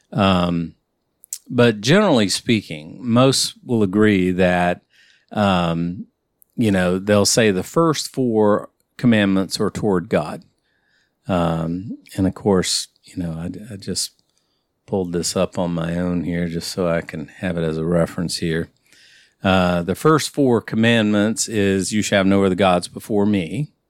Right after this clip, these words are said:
Uh, "You shall not make any graven image." "You shall not take the Lord of the name of the Lord, Lord thy God in vain. Remember the Sabbath day, keep it holy." Now, most Protestants will agree that those four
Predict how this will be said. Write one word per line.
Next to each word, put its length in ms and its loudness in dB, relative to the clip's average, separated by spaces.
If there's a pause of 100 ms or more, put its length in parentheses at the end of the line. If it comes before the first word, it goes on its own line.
(760)
Uh, 320 2
"You 160 2
shall 240 2
not 240 2
make 260 -4
any 120 0
graven 460 2
image." 680 -6 (160)
"You 160 -4
shall 260 0
not 240 0
take 220 -2
the 80 -4
Lord 260 0
of 60 -2
the 100 -2
name 200 0
of 80 -2
the 60 -4
Lord, 380 -2
Lord 300 0
thy 140 0
God 240 0
in 100 -2
vain. 300 0
Remember 400 2
the 80 -6
Sabbath 320 -4
day, 180 -6
keep 220 -10
it 40 -12
holy." 400 0 (760)
Now, 100 2
most 320 2
Protestants 800 0
will 120 -6
agree 340 -2
that 100 -10
those 280 0
four 520 -6